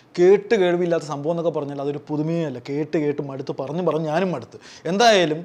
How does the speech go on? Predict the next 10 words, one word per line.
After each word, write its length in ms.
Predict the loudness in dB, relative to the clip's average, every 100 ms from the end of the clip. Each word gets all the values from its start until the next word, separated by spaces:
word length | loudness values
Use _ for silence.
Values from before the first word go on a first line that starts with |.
| -14 -20 -14 -2
ഇന്നത്തെ 240 | 0 2 4
ചെറുപ്പക്കാരുടെ 480 | 4 4 2 2 2
കാര്യം 160 | 2 2
ഒന്ന് 100 | 2
ആലോചിച്ച് 200 | 0 -2
നോക്കിയേ. 260 | -4 -8 -8 -12 _ _ _ -4
ജീവിതത്തെപ്പറ്റി 500 | 2 4 4 2 0 0
വല്ല 360 | 0 -2 0 -2 -2
മൂല്യം 300 | -2 2 2
ഇവർക്കുണ്ടോ? 460 | 2 -4 -10 -14